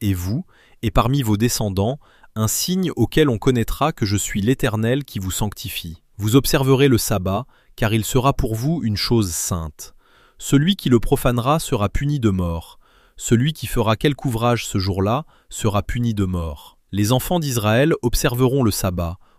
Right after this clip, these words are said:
en le célébrant, eux et leurs descendants, comme une alliance perpétuelle. Ce sera entre moi et les enfants d'Israël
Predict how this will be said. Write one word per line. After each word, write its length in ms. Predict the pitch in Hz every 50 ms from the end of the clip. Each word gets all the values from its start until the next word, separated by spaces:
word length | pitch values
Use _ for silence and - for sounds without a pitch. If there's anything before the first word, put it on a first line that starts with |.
| - -
en 80 | 95 101
le 100 | 101 98
célébrant, 640 | - - - 117 113 101 95 - 87 90 104 139 - - _ _ - _ -
eux 240 | 139 139 143 151 - -
et 100 | 107 101
leurs 180 | 95 98 85 95
descendants, 600 | 110 110 - - 107 95 90 95 104 127 160 - _ _ _ _ _ - -
comme 180 | - 160 160
une 140 | 160 147 139
alliance 400 | 131 123 123 135 139 147 - -
perpétuelle. 800 | - 139 - - - 110 - - - 95 90 85 80 78 80 80 - _ _ _ _ _ _ -
Ce 180 | - - 117
sera 260 | 110 - 139 123 143 160
entre 360 | 156 135 117 - - 131 113
moi 360 | 117 120 127 139 143 143 - - -
et 80 | 104
les 180 | 98 101 95 104
enfants 280 | 117 110 - - 143
d'Israël 640 | 131 117 110 104 107 101 104 104 110 123 143 160 156